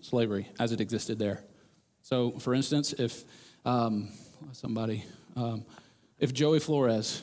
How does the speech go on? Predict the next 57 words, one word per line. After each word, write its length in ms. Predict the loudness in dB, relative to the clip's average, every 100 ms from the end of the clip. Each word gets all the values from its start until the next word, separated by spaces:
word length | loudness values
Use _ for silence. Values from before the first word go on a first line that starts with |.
| -12 -4
all 80 | 0
right, 180 | 0 0
he's 320 | 2 2 4
a, 100 | 2
he's 200 | 0 0
a 60 |
willing 340 | 2 4 4 4
and 80 | 4
dis-, 200 | 4 2
dealing, 600 | -2 2 4 4 2 2
you 120 | 2
know, 100 | 2
business 380 | 2 0 0 2
guy, 300 | 4 4 4
you 120 | 4
know, 240 | 4 2 0 -10 -18 -12 0
and 100 | 6
he's 260 | 8 8 6
just 200 | 4 8
got 120 | 8
a 40 |
lot 160 | 10 10
of 80 | 8
money. 320 | 6 4 0 -8 -4
And 260 | 2 6 6
I 160 | 8 8
come 200 | 6 4
to 200 | 4 4
him 180 | 6 6
as 180 | 4
a 60 | 2
just 240 | 0 0
up-and-coming 480 | 2 2 4 6 6
entrepreneur, 540 | 6 4 2 4 6 6
and 100 | 6
I'm 60 |
like, 140 | 4 4
"Joey, 260 | 4 6
listen, 240 | 6 4 2
bro, 240 | 2 2 0 -14 0
um, 280 | 4 4 2 -4 2
I 100 | 6
wanna 140 | 6
start 260 | 6 4 4
a 20 |
farm, 400 | 4 2 2 -2 -8 -20 -8
all 100 | 2
right?" 220 | 4 4 4
And 180 | 2
he 140 | 6 4
looks 220 | 4 2
at 60 | 2
me 80 |
and 60 | 4
goes, 300 | 4 2 -2
"You, 300 | -2 2 2 0 -4
really? 300 | 0 2